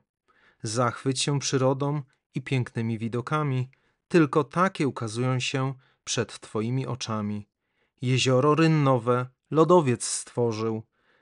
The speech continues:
Na rzekę małą wełnę je otworzył. Jedno z ośmiu jezior w gminie i powiecie. Wszędzie żagle, kajaki,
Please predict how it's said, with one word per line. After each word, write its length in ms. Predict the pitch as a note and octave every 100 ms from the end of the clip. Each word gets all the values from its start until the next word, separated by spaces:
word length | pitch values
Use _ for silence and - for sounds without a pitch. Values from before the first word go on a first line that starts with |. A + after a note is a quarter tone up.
| _
Na 280 | B2+ C3 B2
rzekę 400 | A#2 C#3+ - F3
małą 400 | D3+ D3 F3+ E3+
wełnę 500 | C3 C3 B2+ B2+ B2+ -
je 200 | A2+ G#2+
otworzył. 680 | - - C#3+ A2+ G#2+ G#2 - _ _ _ _ _ _ _ -
Jedno 380 | C3 A#2+ B2
z 80 | A2+
ośmiu 340 | - E3 - E3+
jezior 460 | C3 A#2 A#2 A2+
w 100 | G#2+
gminie 460 | F#2+ A2 A#2 C#3+ D3
i 60 |
powiecie. 680 | C3 B2 G#2 G2 - F#2 F#2+ - _ _ _ _
Wszędzie 460 | - C3+ B2 A2+ G#2
żagle, 520 | G2 A2 C#3+ E3+ F3
kajaki, 680 | - G#2+ F#2+ G2 - B2+